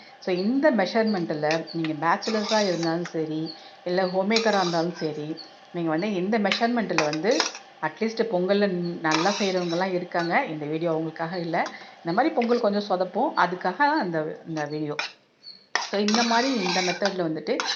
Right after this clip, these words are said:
நீங்க பொங்கல் செஞ்சு பாருங்க. நான் ஷோவுக்காக இது எதுவுமே நான் செய்யல. உங்க கண்ணு முன்னாடி தான் நான் செஞ்சு காட்டியிருக்கேன். எவ்வளோ அருமையா, சூப்பரா, இங்க பாருங்க, அதை நம்ம அந்த கிளறக்குள்ளேயே உங்களுக்கு நல்லா தெரியுது பாருங்க.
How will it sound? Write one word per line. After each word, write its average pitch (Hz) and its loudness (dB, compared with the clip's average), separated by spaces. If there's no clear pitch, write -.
நீங்க 165 2
பொங்கல் 180 0
செஞ்சு 160 0
பாருங்க. 156 0
நான் 196 2
ஷோவுக்காக 240 6
இது 220 0
எதுவுமே 190 0
நான் 196 -2
செய்யல. 170 0
உங்க 170 -2
கண்ணு 175 -2
முன்னாடி 185 0
தான் 220 0
நான் 185 -6
செஞ்சு 180 -4
காட்டியிருக்கேன். 170 -2
எவ்வளோ 165 0
அருமையா, 175 -2
சூப்பரா, 185 -4
இங்க 175 -2
பாருங்க, 180 0
அதை 170 0
நம்ம 165 0
அந்த 175 -4
கிளறக்குள்ளேயே 214 2
உங்களுக்கு 165 -4
நல்லா 156 0
தெரியுது 165 -2
பாருங்க. 147 -8